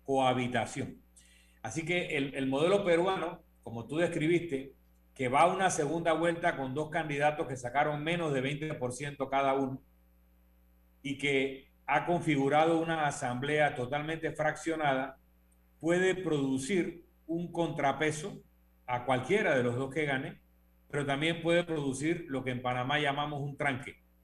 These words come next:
porque un presidente tan precariamente electo,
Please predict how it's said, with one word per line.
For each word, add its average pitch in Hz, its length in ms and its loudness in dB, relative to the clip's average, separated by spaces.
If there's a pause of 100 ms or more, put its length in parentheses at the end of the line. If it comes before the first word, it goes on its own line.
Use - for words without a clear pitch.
(380)
porque 131 720 -2 (300)
un 156 160 -6
presidente 160 1120 -2
tan 127 480 -4 (280)
precariamente 165 800 2
electo, 165 520 0